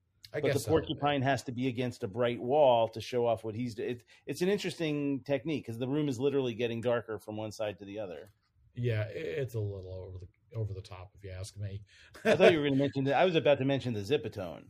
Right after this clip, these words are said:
Speaker 1: Where's
Speaker 2: on the
Speaker 1: the
Speaker 2: next
Speaker 1: Zipatone?
Speaker 2: page, really.
Speaker 1: Oh, I see. We haven't gotten there yet. Yeah. So, so Nighthawk knocks the porcupine into the eel, and they're both kind of unconscious from that because the eel was still charged with a lot of electricity. It all,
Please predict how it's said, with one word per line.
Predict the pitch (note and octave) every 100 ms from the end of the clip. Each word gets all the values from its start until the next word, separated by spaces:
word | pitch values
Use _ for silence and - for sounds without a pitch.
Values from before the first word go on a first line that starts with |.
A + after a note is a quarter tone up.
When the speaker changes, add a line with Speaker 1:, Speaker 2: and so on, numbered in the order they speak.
| - _ _ G#2
Speaker 1:
Where's | A#2+
Speaker 2:
on | C3
the |
Speaker 1:
the |
Speaker 2:
next | C3 C#3+ A2 G#2
Speaker 1:
Zipatone? |
Speaker 2:
page, | A#2+ G#2 F#2+
really. | A2 F#2 F2 E2 A2 _ _ _ _ -
Speaker 1:
Oh, | D#3+ C#3+
I | B2
see. | A#2+ G2+ F#2+
We |
haven't | B2 A2
gotten | G#2 F2+ -
there | F2
yet. | E2+
Yeah. | A2 F#2+ F#2 - - - -
So, | F#3+ E3
so | C3 D#3+
Nighthawk | F3 F3+ D3+ C3+ - - _ _ _ _ B2
knocks | D#3 E3 -
the | D3+
porcupine | D3 D#3+ C3+ C3+ C3
into | - G#3 A3 F#3+
the | D3 D3 B2
eel, | A#2 A2+ A2 - - - _
and | A#2 A#2 A2
they're | A2
both | G#2+ B2 A#2+
kind | A#2 A2
of |
unconscious | G#2+ G#2+ G#2+ G#2+ G#2 G#2+
from | - G#2
that | G#2 G#2 G2+
because | G#2 - G#2 F#2+ -
the | - G#2+
eel | A2+
was | G2+ G2+
still | - G#2+ G#2 F#2+ _ - _ - _
charged | - A2 G#2+ G#2+
with | G#2
a |
lot | G2+ G2+
of | F#2+
electricity. | G2+ G2 - G2 - G2 F#2
It | F#2
all, | F#2 F#2